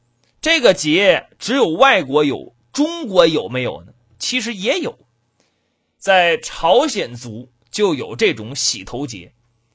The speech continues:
每年的农历六月十五就是朝鲜族的洗头节，那意思啊，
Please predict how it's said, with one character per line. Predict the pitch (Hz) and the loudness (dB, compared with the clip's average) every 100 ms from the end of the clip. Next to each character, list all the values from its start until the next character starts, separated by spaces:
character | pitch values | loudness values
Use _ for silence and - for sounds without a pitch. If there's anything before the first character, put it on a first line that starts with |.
| _ _ _ | _ _ _
每 | - 180 170 170 | -6 0 0 0
年 | 170 196 | -2 -2
的 | 233 | -2
农 | 175 151 156 240 | -4 -4 -4 -6
历 | 247 175 | -6 -6
六 | 151 277 226 | -4 -4 -2
月 | 160 | -2
十 | 139 - 208 | -2 -4 -4
五 | 294 170 - 98 151 190 _ _ | -4 -4 -10 -8 -6 -6 _ _
就 | - 170 | -8 -8
是 | 123 120 107 _ | -8 -10 -14 _
朝 | - - 151 226 | -18 -6 2 2
鲜 | 294 185 101 | 2 -4 -8
族 | 104 110 131 | -12 -14 -8
的 | 120 | -6
洗 | - 110 | -4 -6
头 | 104 131 | -8 -8
节， | 147 101 107 _ _ _ _ _ _ | -8 -10 -14 _ _ _ _ _ _
那 | 185 196 | -4 -2
意 | 226 226 | -2 -4
思 | 135 | -4
啊， | 101 | -8